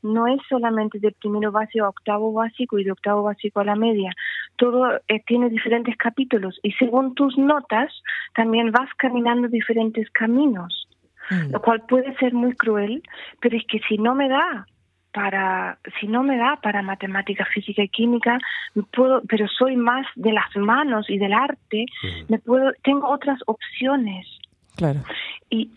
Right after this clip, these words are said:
Speaker 1: y eso, cuando yo me fui, yo, bueno, llegué a Chile a los ocho años, volví a los veintidós, y llegué a Alemania y se me abrió el mundo de los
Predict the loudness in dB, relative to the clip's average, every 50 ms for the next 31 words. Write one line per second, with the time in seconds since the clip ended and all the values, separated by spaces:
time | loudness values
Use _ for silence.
0 | -20 _ 0 2 2 4 4 4 2 2 -2 -2 0 0 0 2 2 2 2 4
1 | 2 2 0 0 0 2 2 2 0 -2 -4 -4 -4 -2 -2 -4 -4 -6 -6 -6
2 | -6 -8 -6 -4 -2 0 0 0 0 0 0 0 2 2 2 0 0 0 0 0
3 | 0 0 0 0 0 0 0 0 -2 -2 -2 0 0 2 2 2 2 4 4 2
4 | 2 2 0 0 -2 -4 -4 -2 0 0 0 -2 -4 -12 -12 -12 -16 -16 -14 -14
5 | -14 -14 -14 -16 -16 -10 -6 -2 2 2 4 4 4 2 4 2 2 2 2 2
6 | 4 2 2 0 0 0 2 2 4 2 2 2 2 4 4 4 4 4 2 2
7 | 2 2 4 4 4 4 4 2 2 2 2 2 0 0 -2